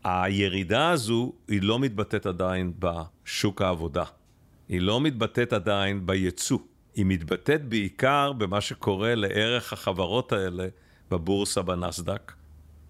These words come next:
או מה שקורה בכלל לערך המניות הישראליות,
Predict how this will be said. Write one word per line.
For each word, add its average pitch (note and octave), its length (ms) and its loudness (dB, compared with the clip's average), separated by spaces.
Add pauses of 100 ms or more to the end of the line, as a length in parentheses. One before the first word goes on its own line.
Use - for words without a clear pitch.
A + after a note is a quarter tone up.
(240)
או F#2 240 2
מה F#2+ 140 0
שקורה G#2 420 0
בכלל A2+ 560 0 (240)
לערך G2 400 0
המניות F#2 480 0
הישראליות, G2+ 920 0